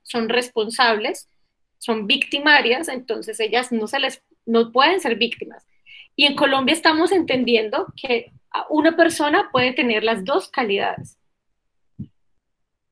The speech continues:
que una persona puede ser víctima y puede ser responsable al tiemp-, al tiempo. Hace poco en Colombia la Corte Constitucional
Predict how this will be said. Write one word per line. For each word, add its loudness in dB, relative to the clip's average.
que 0
una 2
persona -2
puede 0
ser -2
víctima -2
y -10
puede 2
ser 2
responsable -6
al -6
tiemp-, -6
al -8
tiempo. -2
Hace 0
poco 6
en 2
Colombia 0
la -4
Corte 0
Constitucional -4